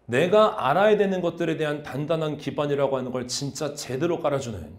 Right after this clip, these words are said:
그리고 제가 여러분들한테 가장 하지 않는 말 중에 하나가 뭐냐면 "이건 알지?" 절대 하지 않습니다. 저는 기분 나빠하지 마세요. 여러분들을 전부 다 제로로 볼 거예요. 그냥 돌멩이로 봅니다.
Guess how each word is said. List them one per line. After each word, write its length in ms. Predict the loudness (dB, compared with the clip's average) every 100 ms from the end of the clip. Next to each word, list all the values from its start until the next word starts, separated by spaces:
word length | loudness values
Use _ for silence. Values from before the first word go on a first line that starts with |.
| -20 _ _ _ _ _ _ _ _ _
그리고 480 | -4 0 2 4 4
제가 320 | 2 2 4
여러분들한테 640 | 6 4 2 0 0 0 -4
가장 420 | -4 2 4 4
하지 180 | 2 0
않는 240 | -2 0
말 140 | 0
중에 180 | -2 -4
하나가 220 | -2 0
뭐냐면 460 | 0 0 0 0 0
"이건 200 | 4 6
알지?" 640 | 6 6 4 4 0 -14 -20 _ _
절대 360 | -12 -8 -2 -2
하지 120 | -2
않습니다. 440 | -6 -8 -12 -14 -20 _ _ _ _ _ -8
저는 460 | -4 -2 -2 -6 -16 _
기분 220 | -6 -4
나빠하지 260 | -2 -2 0
마세요. 540 | 0 0 -2 -2 -6 -18 _ 0
여러분들을 460 | 4 4 4 2 0
전부 240 | 0 0
다 240 | 2 0 -4
제로로 380 | -4 2 2
볼 120 | 0 -4
거예요. 300 | -12 -16 -20 _ _ _ _ _ _ _ _ _
그냥 480 | -2 2 2 0 -10 -6
돌멩이로 600 | 2 4 6 4 2 -2
봅니다. 340 | -4 -12 -16